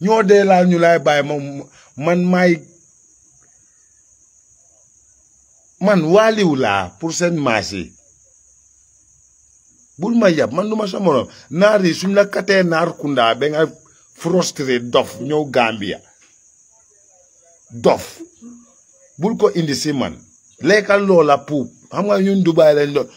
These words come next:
Suma raka, man du ma sa morom. Bul indi sa mbir si man. Soo indee si man, sa mbir si man, ah, ah, sa bajo bi laay teppi fifty-three times. Tommy haram, imbécile, salopard, bandit,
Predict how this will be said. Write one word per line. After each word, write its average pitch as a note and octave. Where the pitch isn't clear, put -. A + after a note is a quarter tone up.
Suma G3
raka, D#3+
man C3
du C3+
ma C3+
sa C3+
morom. G2+
Bul D#3+
indi C#3+
sa D3
mbir C3+
si C3
man. F#2+
Soo F3
indee F3+
si D#3
man, D3
sa D#3
mbir C#3+
si C3
man, G2+
ah, C#3
ah, C#3+
sa D#3+
bajo D3+
bi D3
laay A#2
teppi A#2
fifty-three D3+
times. F#2+
Tommy F2
haram, G2
imbécile, G#2+
salopard, G2
bandit, G#2+